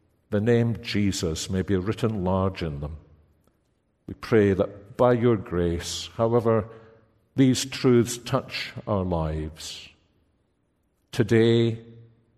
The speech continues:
reflecting on yesterday, looking forward perhaps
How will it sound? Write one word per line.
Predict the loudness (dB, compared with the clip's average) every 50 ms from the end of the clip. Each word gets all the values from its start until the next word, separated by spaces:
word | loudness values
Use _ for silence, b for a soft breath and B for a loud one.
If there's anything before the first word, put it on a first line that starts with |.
| _ _ _ _ _ _ _ _ _ _ _ _ _ _ _ _ _ _ _ _
reflecting | -4 -4 -2 0 2 2 2 2 0 -4 -4 -2 -2
on | -2 -2 0
yesterday, | -2 -2 -2 -2 -6 -4 -4 -2 0 0 0 0 0 -4 -8 -18 -20 -20 _ _ _ _ _ _ _ _ _ _ _ _ _ _ _ _ _ _ _ _ _ -4
looking | -2 0 0 -2 -2
forward | -2 0 2 4 6 6 6 4 4 2 2 0
perhaps | -4 -4 0 0 0 0 0 -4 -6 -8 -8 -8 -8 -10 -12